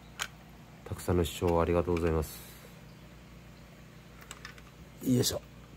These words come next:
で、昨日、ラー-、えー、タ-、タイラーメン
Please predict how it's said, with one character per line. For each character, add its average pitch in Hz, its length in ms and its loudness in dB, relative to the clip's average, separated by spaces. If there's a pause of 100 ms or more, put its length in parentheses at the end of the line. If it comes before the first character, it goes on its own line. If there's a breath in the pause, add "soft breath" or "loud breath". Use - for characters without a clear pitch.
(1800)
で、 - 60 -8
昨 135 140 -4
日、 160 260 8 (400)
ラ 123 240 6
ー-、 123 60 2 (180)
え 92 260 4
ー、 - 40 -8
タ-、 104 200 2 (140)
タ - 160 4
イ 98 80 6
ラ 92 200 6
ー - 20 4
メ 92 140 4
ン 92 140 0